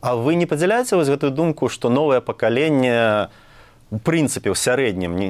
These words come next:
я не кажу, што няма выняткаў, але ў сярэднім яно чытае менавіта кнігі, менавіта доўгі фармат, літаратуру, асабліва мастацкую літаратуру, менш, чым папярэднія? Ці гэта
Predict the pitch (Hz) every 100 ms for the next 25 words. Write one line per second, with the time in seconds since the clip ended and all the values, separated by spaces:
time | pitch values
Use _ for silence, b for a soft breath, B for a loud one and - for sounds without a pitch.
0 | 95 104 101 117 131 - 98 101 98 95
1 | 156 139 - 101 95 98 98 92 98 -
2 | 123 160 139 113 110 127 135 - - 123
3 | 120 110 101 104 104 101 95 - 147 151
4 | 107 92 98 98 104 98 87 80 123 123
5 | 104 - 101 104 131 131 - 90 92 -
6 | 95 92 127 135 120 107 98 90 82 -
7 | 85 - 98 92 90 - 120 - - 98
8 | 98 98 98 92 90 95 104 104 - -
9 | 85 95 98 85 78 80 - 131 131 127
10 | 104